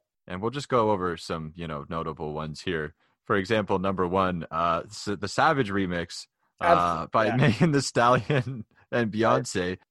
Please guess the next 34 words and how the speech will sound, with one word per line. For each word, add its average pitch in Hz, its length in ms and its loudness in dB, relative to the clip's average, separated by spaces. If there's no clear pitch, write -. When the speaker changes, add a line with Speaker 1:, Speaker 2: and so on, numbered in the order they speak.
Speaker 1:
Um, 101 520 4
Speaker 2:
Abs- 180 140 6
Speaker 1:
absolutely 135 420 2
love 101 240 4
that 87 120 -6
that's 87 200 -2
on 87 160 4
the 85 80 -6
list, 90 300 4
honestly. 120 500 4
Like, 98 300 6
Speaker 2:
<laughs> - 840 2
Speaker 1:
that's 151 160 0
just 123 200 0
great. 180 220 4
Speaker 2:
It's - 100 -10
his, 214 240 -8
it's 226 340 -4
his 208 140 -2
favorite 226 340 6
song 165 480 8
of 170 100 4
the 180 80 0
year. 175 360 2
Speaker 1:
Uh, 87 380 2
Ghosts 117 600 0
by 113 160 4
Bruce 117 300 2
Springsteen 120 440 -2
on 127 120 0
there. 147 240 0
I 101 120 0
don't 113 180 2
know, 110 380 2